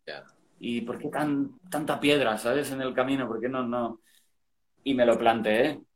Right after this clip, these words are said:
Speaker 2: porque me mola mucho tocar la batería. Eh, vuelvo a lo mismo, no diría "soy batería", lo mismo que te digo con el piano.
Speaker 1: Ya.
Speaker 2: Pero, pero sí toco,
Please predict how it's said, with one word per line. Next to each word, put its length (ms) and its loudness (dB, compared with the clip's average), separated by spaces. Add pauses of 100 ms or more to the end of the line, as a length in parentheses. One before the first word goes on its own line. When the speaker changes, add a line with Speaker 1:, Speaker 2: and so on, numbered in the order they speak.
(120)
Speaker 2:
porque 320 -4
me 240 -2
mola 320 4
mucho 280 -2
tocar 240 -4
la 100 -4
batería. 580 -4 (340)
Eh, 380 -6 (720)
vuelvo 300 4
a 40 4
lo 80 0
mismo, 280 -2
no 120 -2
diría 360 0
"soy 200 -6
batería", 480 -10 (260)
lo 80 -12
mismo 160 -6
que 80 -6
te 80 -6
digo 140 -2
con 140 -6
el 140 -10
piano. 340 -12 (260)
Speaker 1:
Ya. 140 -16 (400)
Speaker 2:
Pero, 760 0 (240)
pero 220 0
sí 280 2
toco, 480 2